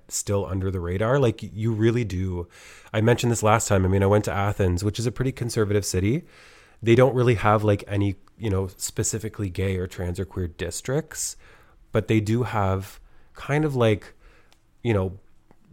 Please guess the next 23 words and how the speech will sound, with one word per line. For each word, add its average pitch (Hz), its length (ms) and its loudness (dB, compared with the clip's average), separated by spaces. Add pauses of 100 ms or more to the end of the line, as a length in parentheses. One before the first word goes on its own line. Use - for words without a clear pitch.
beh-, - 300 -2
you 113 100 0
know, 90 240 0 (240)
back 110 380 0
from 120 180 0
the 113 60 0
street 110 340 -2
behind 101 320 0
trees, 104 300 0
like, 95 100 -4
there's 98 140 -6
some 101 160 0
bars 101 260 4
and 98 80 -2
stuff - 180 -4
you 98 120 -2
can 104 120 -4
go 95 140 2
to 95 120 -2
that 87 100 0
are 87 40 -2
friendly, 104 380 0
but 85 240 -4